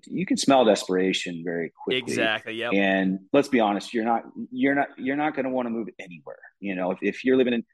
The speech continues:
Speaker 1: California, you're not gonna wanna move to Montana probably or somewhere else. So, so be very realistic. And,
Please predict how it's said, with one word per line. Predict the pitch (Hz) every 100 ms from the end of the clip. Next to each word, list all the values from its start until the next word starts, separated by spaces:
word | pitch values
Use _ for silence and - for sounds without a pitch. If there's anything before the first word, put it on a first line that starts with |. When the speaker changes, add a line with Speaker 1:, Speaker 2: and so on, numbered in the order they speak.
| _ -
Speaker 1:
California, | 113 - 120 110 107
you're | 113
not | 117 117
gonna | 107
wanna | 110
move | 104 104
to | - 98
Montana | 95 95 - 92 76 -
probably | 71 62 60 71
or | 82
somewhere | - 127 117 90
else. | 73 -
So, | 123 110 _ _
so | - 127
be | 131 175
very | 104 95 101
realistic. | 90 90 87 - 98 - -
And, | 135 135